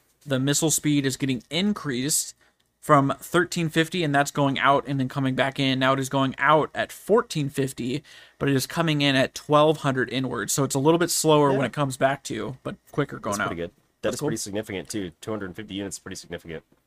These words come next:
Speaker 1: Uh, tell me about the W.
Speaker 2: Oh, the Ricochet. Your damage on the Ricochet is dropping. So it's gonna start the same early.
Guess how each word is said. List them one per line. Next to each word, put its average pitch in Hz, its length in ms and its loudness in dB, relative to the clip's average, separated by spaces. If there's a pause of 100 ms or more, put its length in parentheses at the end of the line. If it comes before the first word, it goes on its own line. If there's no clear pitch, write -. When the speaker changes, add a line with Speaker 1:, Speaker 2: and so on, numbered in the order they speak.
(360)
Speaker 1:
Uh, 107 80 -4
tell 131 140 -4
me 127 60 -2
about 127 100 -4
the 123 60 -12
W. 113 340 -4 (920)
Speaker 2:
Oh, 208 600 -2 (300)
the 107 240 -6
Ricochet. 95 840 -4 (1160)
Your 113 200 -2
damage 147 480 4
on 131 140 2
the 117 80 0
Ricochet 120 680 0 (720)
is 113 1080 -2 (120)
dropping. 104 1000 0 (200)
So 117 160 -2
it's 107 100 -8
gonna 170 160 2
start 190 220 2
the 170 80 -10
same 170 420 0
early. 151 540 -2